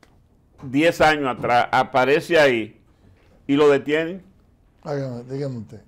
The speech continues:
Speaker 1: Entonces, eh, esta mañana el compañero Dani estaba su-, eh, eh, mencionando el caso de varias personas que han tenido esos inconvenientes de que, eh,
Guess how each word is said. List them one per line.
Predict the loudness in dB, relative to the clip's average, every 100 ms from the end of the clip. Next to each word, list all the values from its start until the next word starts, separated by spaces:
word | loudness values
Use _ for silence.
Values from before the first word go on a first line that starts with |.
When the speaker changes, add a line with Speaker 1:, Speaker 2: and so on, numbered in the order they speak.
| _ _ _ _ _ -20
Speaker 1:
Entonces, | -16 -4 0 0 0
eh, | 0 0 0
esta | -2 -4
mañana | -4 -2 0 0 -2
el | -4
compañero | -8 -6 -6 -4 -2
Dani | -2 -2 -6
estaba | -10 -6 -6
su-, | -6 -10 -16 -10
eh, | -8 -6 -6 -8 -8 -12
eh, |
mencionando | -14 -14 -12 -12 -10 -10 -10 -12
el | -12
caso | -8 -8 -8 -14 -16 _ _ _ _ _ _ _ -16
de | -12 -6 -4 -2 -4 -6 -8
varias | -4 -2 -2
personas | -4 -10 -8 -10 -8 -12
que | -10
han | -10
tenido | -8 -10 -8 -8 -8
esos | -10 -12
inconvenientes | -12 -10 -10 -10 -10 -12 -12 -14 -14 -12
de | -14
que, | -16 -18 -18 _ _ _ _ _ _ _
eh, | -16 -12 -12 -12 -14 -16